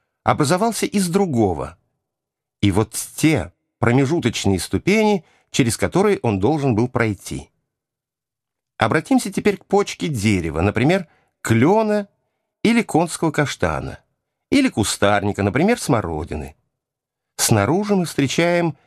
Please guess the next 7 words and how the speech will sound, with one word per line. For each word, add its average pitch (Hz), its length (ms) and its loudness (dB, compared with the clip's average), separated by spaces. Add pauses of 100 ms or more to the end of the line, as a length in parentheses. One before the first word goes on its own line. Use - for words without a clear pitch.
(120)
своеобразные 160 1000 2
органы. 85 600 -2 (800)
Чешуйки 151 760 0
темно-бурые, 113 1000 0 (800)
сухощавые, 123 1080 0
кожистые, 120 880 -2
иногда 120 400 0